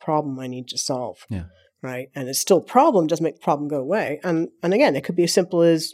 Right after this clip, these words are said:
Speaker 1: "Oh, I've just gotta look at this task this way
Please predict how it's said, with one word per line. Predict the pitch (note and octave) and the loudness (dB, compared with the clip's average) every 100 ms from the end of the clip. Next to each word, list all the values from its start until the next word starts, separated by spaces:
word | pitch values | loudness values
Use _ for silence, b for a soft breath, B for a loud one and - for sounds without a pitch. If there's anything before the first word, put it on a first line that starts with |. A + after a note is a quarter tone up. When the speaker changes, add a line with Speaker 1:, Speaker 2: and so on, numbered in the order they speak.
| _ _ _ _ - | _ _ _ _ 0
Speaker 1:
"Oh, | C#4 - _ - | 2 2 _ -14
I've | G#2+ | -14
just | - C#3+ | -8 -6
gotta | D#3 C3+ | -4 -4
look | C#3+ C#3 | -6 -8
at | - | -8
this | C#3+ | -8
task | - D3 - | -6 -8 -6
this | G3+ - - | -4 -4 -4
way | A2+ | -12